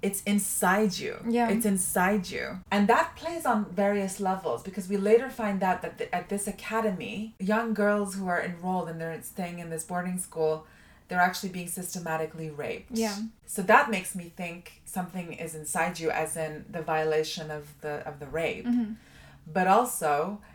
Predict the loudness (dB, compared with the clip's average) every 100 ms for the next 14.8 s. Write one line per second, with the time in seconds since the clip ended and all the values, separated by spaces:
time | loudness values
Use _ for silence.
0 | -14 -6 -4 -2 -2 0 2 2 -2 -4
1 | -2 -2 -4 -6 -6 -6 -8 -6 0 0
2 | 0 -2 -2 -4 -4 -2 -2 -4 -6 -6
3 | -6 0 2 0 0 -2 -2 -4 -12 -12
4 | -8 0 2 2 0 -2 -4 -8 -4 0
5 | 0 -2 -6 -6 -10 -10 -10 -14 -20 -20
6 | -20 -14 -4 -4 -4 -8 -10 -10 -8 -6
7 | -2 -2 0 -2 -2 -6 -6 -12 -2 0
8 | 0 -4 -8 -8 -8 -8 -4 0 4 4
9 | 4 -2 _ _ -10 -6 -4 -2 0 0
10 | 0 -2 -2 -6 -12 -20 _ -16 -6 2
11 | 2 2 -2 -4 -4 -4 -6 -6 -4 -2
12 | -4 -8 -4 -2 -2 -4 0 0 0 -2
13 | -6 -6 -2 2 4 4 2 -4 -4 0
14 | 2 2 0 -2 -4 -8 -10